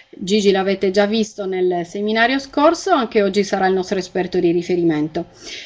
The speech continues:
Eh, come sempre nella, alla fine del seminario ci sarà una sessione di domande e risposte, quindi voi potrete inserire nel box domande e risposte le domande che avete sui contenuti.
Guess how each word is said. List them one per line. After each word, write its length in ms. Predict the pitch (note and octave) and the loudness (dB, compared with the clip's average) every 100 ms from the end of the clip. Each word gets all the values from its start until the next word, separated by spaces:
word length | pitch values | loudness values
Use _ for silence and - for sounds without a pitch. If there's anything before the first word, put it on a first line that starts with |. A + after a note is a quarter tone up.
| - | -6
Eh, 360 | - G3+ G3 G3 | 2 4 4 0
come 260 | B3+ C4 B3+ | 0 2 0
sempre 840 | - C#4+ A3 F#3 F#3 F3+ F3+ - | -2 -2 0 -2 -2 0 0 -2
nella, 600 | - G#3 G#3 G3+ G3 F#3+ | 0 4 4 4 2 0
alla 240 | G3 F#3+ F#3+ | 0 -2 -2
fine 360 | - B3 G#3+ | -2 0 2
del 200 | F#3 F3 | 2 -2
seminario 580 | F3+ A3+ C4+ D4+ G4 G4+ | -2 -2 2 4 6 4
ci 140 | - G#3+ | 4 -2
sarà 180 | G#3 | 0
una 160 | G#3 G3 | 2 0
sessione 400 | G3+ G3+ A3 G#3+ | -2 -4 -2 -2
di 100 | F#3+ | -2
domande 360 | F#3 F#3 F#3 F#3 | 0 2 2 0
e 20 | |
risposte, 680 | F3+ - E3+ D#3+ D#3+ F3+ F3 | -4 -6 -4 -4 -4 -6 -4
quindi 280 | B3 A#3 G3+ | 0 2 4
voi 220 | A3+ A#3 | 4 2
potrete 540 | F#3 F3 G#3+ G3+ F#3+ | -2 0 4 4 4
inserire 640 | F3 F3+ A3+ A#3+ C4 F#3 F3+ | 0 0 0 2 2 2 2
nel 180 | F3 | 2
box 320 | F#3 G3+ G3 F#3 | 2 0 0 -2
domande 380 | F#3+ G#3 A#3+ | 0 0 0
e 20 | C#4 | 2
risposte 680 | D#4+ - C#4+ E4 - F#4 F4+ - - | 0 0 2 2 0 -6 -6 -12 -6
le 160 | A#3 C#4+ | 0 2
domande 440 | D4 A#3+ G#3+ B3 | 2 2 2 0
che 100 | B3 | 2
avete 260 | G#3+ G#3 A3 | 2 2 0
sui 180 | G#3+ G3+ | -2 -2
contenuti. 720 | F#3+ F#3 F#3 E3 D#3 D#3 | -2 0 2 2 0 -2